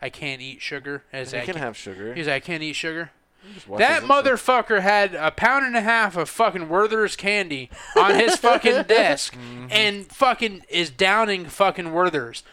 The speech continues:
Speaker 1: I'm thinking to myself, like, "This motherfucker wouldn't eat the fucking donuts I brought in." Because he said, "Oh, I'm di-,"
Speaker 3: Offended.
Speaker 1: he was like, "I'm diabetic.
Speaker 2: Oh,
Speaker 1: I get, I
Speaker 2: oh.
Speaker 1: really can't eat sugar." I'm like, "You ate fucking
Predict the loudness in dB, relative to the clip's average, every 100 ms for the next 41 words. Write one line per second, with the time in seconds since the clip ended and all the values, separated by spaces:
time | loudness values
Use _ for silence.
0 | _ _ _ -4 -2 -2 -2 -4 -4 -4
1 | -4 -10 -6 -4 -4 -4 -6 -6 -8 -10
2 | -12 -12 -12 -4 -4 -4 -8 -6 -6 -6
3 | -8 -6 -8 -8 -12 -18 -20 _ _ -20
4 | -20 _ _ -10 -8 -6 -8 -6 -6 -4
5 | -4 -4 -2 0 2 2 2 0 -10 -8
6 | -2 2 2 4 2 4 4 4 4 2
7 | 0 2 4 4 2 2 0 0 0 -2
8 | 0 0 0 -4 -2 2 4 4 2 2
9 | 0 0 2 2 2 -2 -2